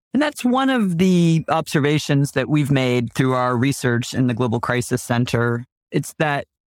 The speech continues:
while you'd never wish a crisis on your company, it can be like going to the gym and building muscle.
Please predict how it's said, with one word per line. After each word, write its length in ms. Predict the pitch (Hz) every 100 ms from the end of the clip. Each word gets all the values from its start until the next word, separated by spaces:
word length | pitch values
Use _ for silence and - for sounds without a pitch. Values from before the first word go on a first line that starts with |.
| _
while 220 | - 175 160
you'd 260 | 156 143
never 500 | 170 175 175 175 165 139
wish 580 | - 139 139 117 - - - -
a 80 | 123
crisis 680 | - 127 131 - 123 - -
on 280 | 127 123
your 160 | 123 120
company, 580 | - 117 120 120 117 - _ _ _ -
it 180 | -
can 340 | - 175 185 160
be 160 | 165
like 240 | 131 131 120
going 260 | 139 135
to 80 | 131
the 100 | 123
gym 360 | 110 - 127 120
and 120 | 120
building 420 | 127 127 123 117
muscle. 420 | 113 131 104 92